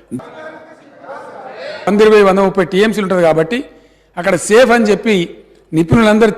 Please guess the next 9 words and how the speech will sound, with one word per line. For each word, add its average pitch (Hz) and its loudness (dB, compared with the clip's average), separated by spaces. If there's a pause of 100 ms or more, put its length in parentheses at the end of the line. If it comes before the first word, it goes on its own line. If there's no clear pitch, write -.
నిర్ధారించిన 185 0
తర్వాత 190 2 (640)
ఇరిగేషన్ 220 2
వాళ్ళతో 208 2
కూడా 190 2
మాట్లాడి 208 0 (640)
భాస్కరరావు 208 2
గారి 196 4
సహకారంతోని 196 2